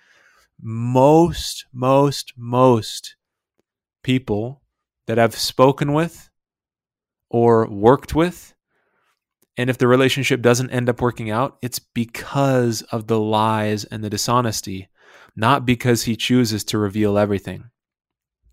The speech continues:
And so I wanted to start off by saying seeking information is so critical about the addiction, getting an understanding and a scope of that as far as, as it's affected him and the relationship.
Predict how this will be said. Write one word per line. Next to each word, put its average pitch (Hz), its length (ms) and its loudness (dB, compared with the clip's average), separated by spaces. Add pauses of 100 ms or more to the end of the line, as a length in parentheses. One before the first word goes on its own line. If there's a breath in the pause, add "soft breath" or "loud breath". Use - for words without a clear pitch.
(1500 loud breath)
And 143 100 -2
so 127 400 4
I 127 100 0
wanted 151 260 2
to 135 80 0
start 135 220 4
off 123 100 0
by 120 80 4
saying 117 300 0
seeking 143 420 -2
information 120 500 -4
is 104 80 -6
so 123 320 4
critical 110 540 -2 (1000)
about 110 280 0
the 110 100 -4
addiction, 113 460 -4
getting 107 260 -2
an 104 80 -4 (140)
understanding 113 680 -4
and 104 80 -6
a 101 40 -8
scope 120 400 0
of 117 160 -4
that 110 300 -4 (600)
as 117 280 -2
far 107 300 2
as, - 240 -4 (120)
as 110 300 -4
it's - 360 -6 (100)
affected 117 540 -2
him 120 440 -2
and 120 140 -4
the 131 60 -2
relationship. 110 680 -2